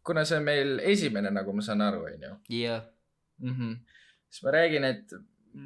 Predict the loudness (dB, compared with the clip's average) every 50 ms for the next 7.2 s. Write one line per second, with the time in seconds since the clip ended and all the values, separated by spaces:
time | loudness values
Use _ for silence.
0 | -16 -16 -16 -4 0 0 2 2 2 0 0 -2 0 2 2 2 0 -2 -2 -2
1 | -2 -2 -2 -2 -2 -4 -6 -6 -6 -2 -2 0 2 2 2 4 4 4 4 2
2 | 2 0 0 -2 -4 -4 -4 -2 -2 -4 -4 -4 -6 -6 -4 -4 -4 -2 -2 -2
3 | -2 -2 -4 -8 -8 -8 -8 -6 -8 -8 -4 -4 -2 0 0 2 0 0 0 -2
4 | -4 -4 -4 -4 -4 -4 -6 -6 -4 -4 -4 -4 -6 -8 -14 -14 -12 -10 -8 -8
5 | -8 -6 -6 -8 -8 -8 -8 -8 -6 -4 -2 -2 -2 -2 -2 -4 -6 -4 -4 -4
6 | -4 -2 0 0 0 0 0 -2 -4 -6 -6 -4 -4 -4 -4 -6 -6 -6 -6 -8
7 | -8 -8 -8 -8